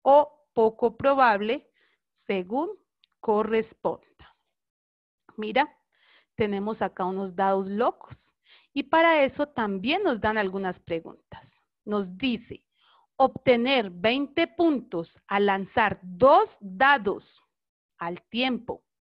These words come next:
Vamos a escribir si es un evento seguro, imposible, posible.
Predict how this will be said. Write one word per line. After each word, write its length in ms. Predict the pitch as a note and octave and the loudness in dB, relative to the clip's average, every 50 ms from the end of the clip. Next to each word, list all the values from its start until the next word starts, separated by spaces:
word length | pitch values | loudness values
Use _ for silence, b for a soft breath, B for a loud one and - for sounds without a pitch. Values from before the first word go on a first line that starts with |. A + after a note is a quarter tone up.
| _ _ _ _ _ _ _ | _ _ _ _ _ _ _
Vamos 260 | - F3 F#3+ A#3 B3 D4+ | -10 -8 -6 -4 -2 -2
a 60 | D#4 | -4
escribir 600 | D4+ - - C4+ C4 A#3+ C#4 D#4+ G4+ - - _ _ _ _ _ _ _ _ _ _ _ | -4 -4 -6 -6 -4 -2 -2 -2 -2 -2 -6 _ _ _ _ _ _ _ _ _ _ _
si 220 | - A3 G#3+ G#3+ | -8 -2 2 2
es 200 | A3 A#3+ B3+ B3+ - _ _ | 4 4 2 2 -2 _ _
un 200 | - B3+ B3+ B3+ | -8 -6 -4 -2
evento 580 | A#3+ A3 A3 A3+ A3+ A3+ G#3+ G#3+ - F3 D#3+ E3 _ _ | 0 2 2 2 2 0 -4 -8 -10 -10 -10 -10 _ _
seguro, 540 | - E3+ E3+ F3 G#3+ C4 D4 D4+ D4+ C#4+ C#4 | -10 -10 -8 -4 -4 -2 -2 0 0 0 0
imposible, 1000 | C4+ C4 B3 - G3 F#3 - _ - B3 C4 C4+ C4 A#3 B3+ C4 C#4 C#4+ - _ _ _ _ _ _ _ _ _ _ _ _ _ - | -2 -4 -6 -6 -6 -8 -8 _ -8 -6 -6 -4 -4 -4 -4 -4 -4 -4 -6 _ _ _ _ _ _ _ _ _ _ _ _ _ -8
posible. 880 | - G3 F#3 - _ - C#4+ C#4+ D4+ D4+ C4+ C#4 C#4 D#4 D#4+ D#4+ _ | -6 -6 -6 -6 _ -6 -2 -2 -2 -2 -2 -4 -6 -6 -8 -10 _